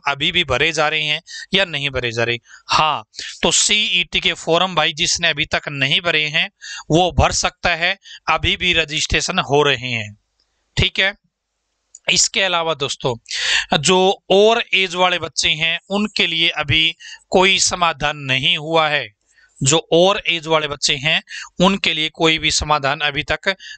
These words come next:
नहीं हुआ है। दोस्तों, यहाँ पे सीईटी का जब आप एग्जाम दोगे, ठीक है, उसमें आपका स्कोर आया, ठीक है, और आप मेरिट में आ गए अगली भर्ती के लिए,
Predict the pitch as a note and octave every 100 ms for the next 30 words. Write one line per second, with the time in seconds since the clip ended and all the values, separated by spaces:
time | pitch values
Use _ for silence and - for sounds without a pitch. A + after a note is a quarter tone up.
0 | - C3+ C#3+ D3+ C#3+ B2 A#2+ A2 G#2+ G#2
1 | - - - - D3+ G#3 - - E3 A#2
2 | - - - - D#3+ D#3 G#3+ - G#3+ -
3 | A#3 A3+ A3 G3+ A3 G3+ F3 F#3 F#3 E3+
4 | - - E3 D3 C3+ E3+ F#3 F#3+ D#3+ D#3
5 | C#3 C3 G#2 _ _ _ _ _ _ _
6 | - - - F#3+ - G3 G3 - - -
7 | F#3+ - A3+ A3 G3+ F#3 - - F#3 -
8 | - - F#3+ F#3+ F#3+ D3+ D3+ D#3+ E3 C3+
9 | A2+ _ _ _ - F#3+ - G3 G3 _
10 | - - - - G#3 G3+ A3 A3+ - F#3
11 | G#3 - E3 - - - D#3+ E3+ F#3 G3
12 | G#3 G#3 F#3+ F#3+ E3 F3 E3 F3+ F3+ -
13 | E3 F3 F3+ D3 A#2+ - D#3 D3+ C#3 C3+
14 | B2